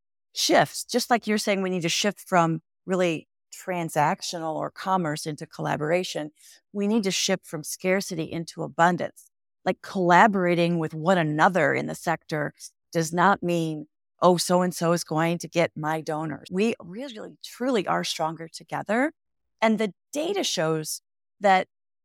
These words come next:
when you look at major donor motivations and the personas or profiles, so many of them want to see collaboration.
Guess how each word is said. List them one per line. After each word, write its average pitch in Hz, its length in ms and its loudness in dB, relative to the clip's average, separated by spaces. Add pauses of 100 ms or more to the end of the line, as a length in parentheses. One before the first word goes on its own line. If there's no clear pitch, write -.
(100)
when 185 140 -10
you 175 120 -6
look 170 180 -2
at 170 160 0 (340)
major 185 720 0
donor 175 680 -4
motivations 175 1120 -6 (520)
and 156 280 -2 (140)
the - 340 -4 (500)
personas 170 720 0
or 143 240 -4 (420)
profiles, 180 800 2 (280)
so 277 260 4
many 180 340 4
of 151 140 -4
them 165 340 -6
want 175 300 0
to 170 80 -8
see - 180 -12
collaboration. - 920 -8